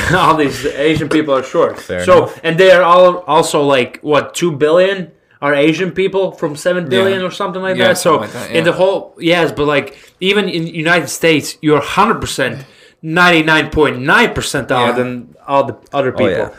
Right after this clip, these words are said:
Speaker 1: Except Taco Fall, a basketball player from, uh, Boston, uh, Celtics.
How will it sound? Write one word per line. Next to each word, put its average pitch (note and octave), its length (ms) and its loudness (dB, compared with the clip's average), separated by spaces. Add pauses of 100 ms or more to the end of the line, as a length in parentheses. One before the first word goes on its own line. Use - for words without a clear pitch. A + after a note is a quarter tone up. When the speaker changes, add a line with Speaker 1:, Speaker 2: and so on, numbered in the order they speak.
(460)
Speaker 1:
Except D3+ 420 -2
Taco D3+ 320 2
Fall, C3 400 0
a A#2 160 -2
basketball B2 360 -4
player A#2+ 200 -4
from, B2+ 240 -12
uh, A#2 300 -8
Boston, A#2+ 520 -8
uh, A2 260 -14 (120)
Celtics. B2+ 340 -8